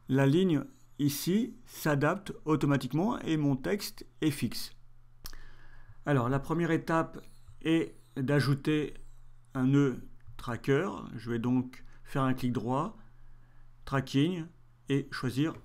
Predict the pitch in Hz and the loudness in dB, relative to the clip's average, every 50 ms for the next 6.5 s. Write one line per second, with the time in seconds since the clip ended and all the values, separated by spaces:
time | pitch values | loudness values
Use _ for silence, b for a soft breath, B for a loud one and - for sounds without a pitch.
0 | - - - - - - - 156 143 143 - 107 - - - - - - 123 127 | -14 -12 -12 -10 -8 -4 -2 -2 0 0 -2 -6 -6 -8 -14 -20 -18 -12 -8 -6
1 | 127 117 139 139 151 151 151 151 135 147 151 156 151 139 143 143 131 135 135 - | -2 2 4 6 6 6 6 4 4 2 2 0 0 2 2 2 2 2 0 2
2 | 147 147 143 139 139 135 131 131 - 135 127 127 - 139 135 131 127 120 98 107 | 4 4 6 6 6 4 2 0 0 -2 -2 -2 0 0 2 2 0 -2 -4 -8
3 | 113 - - - - - 117 113 113 104 107 127 127 131 - - 156 156 143 - | -12 -14 -18 -20 -14 -8 -6 -4 -4 0 0 0 0 0 0 0 0 0 0 -2
4 | - - 135 127 - - - 147 139 131 123 123 123 120 120 139 143 123 120 120 | -4 -2 -2 -2 -2 -2 0 2 2 2 2 2 0 0 0 0 0 0 -2 -4
5 | - - 139 123 117 123 131 135 135 123 - B B B B B B B B - | -6 -2 -2 0 2 2 4 4 2 2 0 B B B B B B B B -2
6 | 127 123 127 131 135 139 127 - - | 0 2 4 4 4 4 2 2 4